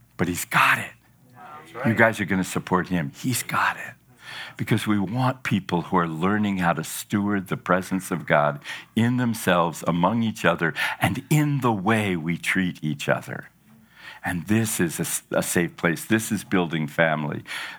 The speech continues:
Speaker 1: This is, yeah, I just love, you know, what you guys are doing <laughs> with your whole family, and that,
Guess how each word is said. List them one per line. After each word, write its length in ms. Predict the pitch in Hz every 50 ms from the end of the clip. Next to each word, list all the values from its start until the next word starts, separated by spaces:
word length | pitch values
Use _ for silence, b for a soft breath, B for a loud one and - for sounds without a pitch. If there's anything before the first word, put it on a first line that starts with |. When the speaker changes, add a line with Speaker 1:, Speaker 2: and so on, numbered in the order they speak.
| B -
Speaker 1:
This 240 | 101 98 - - 98
is, 320 | 90 82 73 - - - - B B B B B B B
yeah, 140 | 98 101 92
I 40 | 92
just 260 | 92 101 92 - 95
love, 600 | 104 117 127 117 110 101 92 78 - - - - _ _ _ - 120 98 90 - -
you 100 | 107 104
know, 80 | 101 85
what 180 | 78 82 71
you 120 | 101 104 95
guys 240 | - 110 98 90 95
are 60 | 87
doing 180 | 78 110 95 -
<laughs> 20 |
with 160 | 117 95 -
your 120 | 110 101 98
whole 160 | - 120 -
family, 440 | - - 104 - - - 120 120 -
and 220 | - 143 135 - -
that, 140 | 139 131